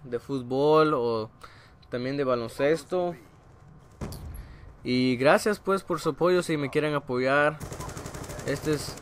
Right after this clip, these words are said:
pues, yo he hecho videos así mucho, pero pues nunca he tenido la chance de hacerlo en español, pues no sabía que la di-, había audiencia ya de diferentes países hispanos. Pero pues yo miro que sí hay gente y no hay nadie pues que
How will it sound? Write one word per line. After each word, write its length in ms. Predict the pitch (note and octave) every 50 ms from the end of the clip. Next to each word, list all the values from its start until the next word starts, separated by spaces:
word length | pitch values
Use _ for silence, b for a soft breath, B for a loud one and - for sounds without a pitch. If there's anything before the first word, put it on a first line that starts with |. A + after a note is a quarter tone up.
| - - -
pues, 340 | C3+ B2+ B2 A#2+ - - D#3 - - F#3 C#3+
yo 180 | C3+ D3+ E3
he 40 | F3
hecho 440 | E3+ - F#3 F#3 F3 E3 D#3 D3 C#3 C#3 - C3+
videos 560 | C3 C3+ C#3 C3+ C3+ D3+ D#3+ F3 F#3 F3+ E3+
así 280 | D#3+ D3 - E3+ F3
mucho, 760 | E3+ D#3+ D#3+ D#3+ D#3 D#3+ F3 F#3 F3 - F#3 F#3 F#3 F3+ E3 -
pero 640 | - C#3 C3+ C#3 C3+ C3 C3 B2+ B2+ B2 B2 B2+ B2+ -
pues 140 | - C3 B2+
nunca 240 | C#3+ D3 D#3 - E3+
he 60 | D3 D3+ - - - - -
tenido 260 | - D3+ D3 D#3 D#3
la 100 | D3+ C#3+
chance 300 | C#3+ - D3+ D3+ D3+ D#3+
de 80 | D3 C3+
hacerlo 300 | B2+ - D3 C#3+ D3+ C#3+
en 60 | C3+
español, 420 | B2+ - B2+ C3 C#3 D#3 E3 D#3+ -
pues 160 | D3 C#3 C3
no 140 | C#3+ C#3+ C#3+
sabía 320 | - D3+ C#3+ D3 D3 C3+
que 340 | - - C3+ C3 B2+ B2 - B B B B B B B B B B B G#2
la 160 | B2+ C3+ B2+
di-, 100 | B2 C3 - - - G2 - -
había 260 | B2+ C3 B2+ C#3+ C#3+
audiencia 460 | C#3+ C3+ C3 C#3 D3 D#3 D#3 - D#3
ya 340 | C#3 C#3 C#3 C#3+ D3+ D#3+ D#3 D3 - E3+ - -
de 160 | E3 - C3+ - -
diferentes 440 | C3 B2+ A#2+ C3 C3 C#3 C#3 D3 -
países 360 | - C3 C#3 C#3+ D3 D3 B2+
hispanos. 680 | C3 A#2+ - - C#3+ C#3+ D3+ D#3 D#3 D#3 D#3+ - - - - - - - - - - - - - - - - - - - - - - - - - - - - -
Pero 540 | - C3+ C3+ C3+ C3+ B2+ B2 A#2+ G2 D#2 -
pues 160 | - B2+ B2+ A#2+
yo 120 | C#3 D3
miro 280 | D#3 E3 F3+ F#3 F#3+ F3+
que 140 | - D3+
sí 220 | C#3 - E3 E3 D#3+
hay 120 | D#3 D#3+
gente 520 | F3+ F#3 G3+ G3+ - G#3 G3+ G3 G3 F#3+ D#3+
y 200 | D3 C#3+ C#3 C3+
no 100 | C3+ D3
hay 100 | D3+ D#3
nadie 280 | D#3 D#3 D#3 D#3+ D#3+ D3+
pues 340 | - D#3+ E3 E3 D#3+ -
que 320 | - D3+ C#3+ C3 B2+ B2+